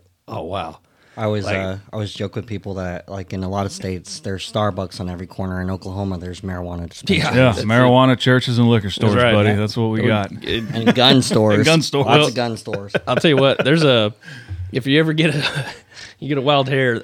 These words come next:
Speaker 1: I believe it's in Dale City, maybe Midwest City, one of those two cities over there,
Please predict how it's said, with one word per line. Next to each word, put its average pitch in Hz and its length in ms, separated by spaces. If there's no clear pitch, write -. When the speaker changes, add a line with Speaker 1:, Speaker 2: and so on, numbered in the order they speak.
Speaker 1:
I 113 100
believe 123 540
it's 156 160
in 135 380
Dale 131 240
City, 104 420
maybe 120 240
Midwest 104 380
City, 90 180
one 160 160
of 190 80
those 170 140
two 147 140
cities 113 440
over 113 220
there, 104 240